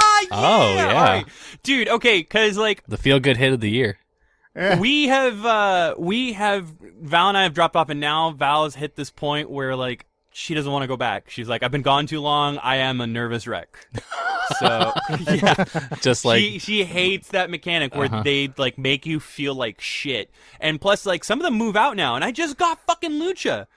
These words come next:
Speaker 1: I had to, like, do some shady shit to get Lucha to move into my island, so now I just hope he's still there.
Speaker 2: Mm-hmm.
Speaker 1: But,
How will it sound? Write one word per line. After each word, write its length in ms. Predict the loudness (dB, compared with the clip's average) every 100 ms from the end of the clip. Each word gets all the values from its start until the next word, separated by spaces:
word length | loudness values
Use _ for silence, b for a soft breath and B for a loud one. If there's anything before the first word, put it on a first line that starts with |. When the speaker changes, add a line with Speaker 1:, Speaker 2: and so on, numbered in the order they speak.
| b b
Speaker 1:
I 180 | 2 4
had 140 | 2 -2
to, 80 | -4
like, 320 | -4 -4 -6
do 240 | -4 -4
some 240 | -6 -6 -6
shady 400 | -6 -8 -6 -6
shit 320 | -4 -4 -4
to 60 | -2
get 140 | -4
Lucha 300 | -4 -8 -6
to 60 | -6
move 240 | -6 -6
into 120 | -6
my 160 | -4 -2
island, 360 | -2 -4 -6 -8
so 100 | -4
now 160 | -2
I 80 | -2
just 180 | -4 -8
hope 160 | -8 -8
he's 100 | -10
still 200 | -8 -8
there. 260 | -10 -12 -12
Speaker 2:
Mm-hmm. 260 | -8 -8 -8 _ _ _ _ _ _ _ _ _ _ _ _ -20 _ _ _ _
Speaker 1:
But, 280 | -2 -2